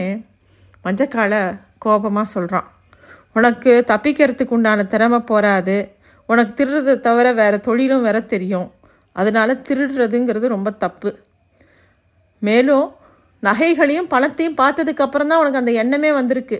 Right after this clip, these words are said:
அதனால நீ இயற்கையான திருடனே கிடையாது, நீ தண்டனைக்குரியவன். மந்திரி, இவனுக்கு மூணு மாதம் சிறை தண்டனை வழங்க உத்தரவிடுகிறேன்" அப்படின்னு சொல்லிட்டு,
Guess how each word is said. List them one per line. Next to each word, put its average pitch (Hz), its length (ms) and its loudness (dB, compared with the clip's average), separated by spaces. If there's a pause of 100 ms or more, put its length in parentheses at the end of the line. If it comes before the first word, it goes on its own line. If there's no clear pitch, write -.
(360)
அதனால 262 480 2
நீ 269 480 2
இயற்கையான 311 800 0
திருடனே 277 440 -2
கிடையாது, 247 480 0 (680)
நீ 240 160 -2
தண்டனைக்குரியவன். 247 1000 -2 (380)
மந்திரி, 294 360 2 (280)
இவனுக்கு 269 360 0
மூணு 311 280 0
மாதம் 269 440 0
சிறை 302 260 2
தண்டனை 285 460 -2
வழங்க 233 420 -2
உத்தரவிடுகிறேன்" 226 1040 -4
அப்படின்னு 226 220 -6
சொல்லிட்டு, 233 460 -4